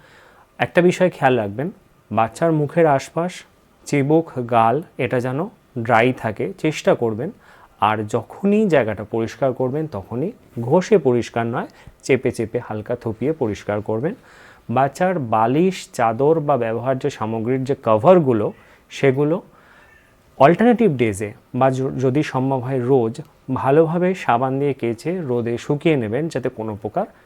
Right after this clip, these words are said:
আহ, নোংরা বা ইনফেকশন সেখানে না থাকে। Definitely ড্রেসগুলোকেও বা জামা কাপড়গুলোকেও সেইভাবে পরিষ্কার করা এবং রোদে শুকানো খুব গুরুত্বপূর্ণ একটা বিষয়।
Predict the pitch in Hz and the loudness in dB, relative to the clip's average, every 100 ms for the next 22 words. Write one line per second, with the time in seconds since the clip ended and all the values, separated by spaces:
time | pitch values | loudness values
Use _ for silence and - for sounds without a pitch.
0 | _ _ _ - 104 - 143 165 165 117 | _ _ _ -4 -4 -2 0 2 2 0
1 | 127 139 120 113 107 131 127 107 - 139 | 0 -2 -2 -4 -4 -4 -4 -4 -4 -4
2 | 160 95 87 92 92 - - _ _ 127 | -2 -2 -4 -10 -12 -16 -20 _ _ 0
3 | 139 165 170 165 170 127 127 151 135 135 | 0 2 0 -2 -4 -2 2 2 2 0
4 | 143 135 127 139 165 160 139 127 120 117 | 2 2 2 0 0 0 -2 0 0 -2
5 | 113 117 113 107 107 143 208 - - - | 0 -2 -2 -6 -4 -2 -2 -6 -20 -20
6 | - - 139 151 139 143 131 120 123 - | -16 0 2 2 2 0 2 0 0 0
7 | 147 147 113 127 - 117 113 117 101 101 | -2 0 0 0 -2 -6 -6 -6 -6 -6
8 | 101 113 113 127 214 _ _ - 151 120 | -6 -6 -8 -10 -12 _ _ -2 0 0
9 | 101 - 92 101 101 - 175 120 - | -4 -8 -8 -8 -8 -6 -6 -4 -8